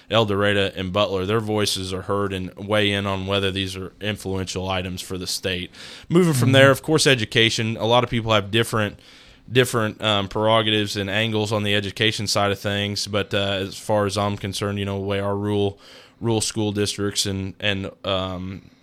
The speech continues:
Speaker 1: and teachers are, I'm gonna do anything I can to support 'em. So education's a, a top one. And then rounding it out, crime across Missouri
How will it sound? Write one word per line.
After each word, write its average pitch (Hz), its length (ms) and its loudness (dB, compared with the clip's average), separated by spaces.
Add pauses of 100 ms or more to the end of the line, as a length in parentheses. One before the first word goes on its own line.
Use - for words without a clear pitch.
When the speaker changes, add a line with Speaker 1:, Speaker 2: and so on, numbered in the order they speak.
(380)
Speaker 1:
and 92 600 -6
teachers 110 440 -2
are, 104 200 2
I'm 104 120 0
gonna 101 120 -2
do 98 140 0
anything 101 340 -2
I 98 80 -2
can 98 220 -2
to 92 60 -4
support 101 360 -4
'em. 95 80 -6
So 113 140 -4
education's 120 640 -2
a, 98 180 -8
a 98 240 0
top 107 360 0
one. 104 120 -4
And 107 100 -4
then 104 120 -2
rounding 120 360 0
it 101 120 -4
out, 101 240 2
crime 117 320 2
across 104 400 0
Missouri 101 560 -2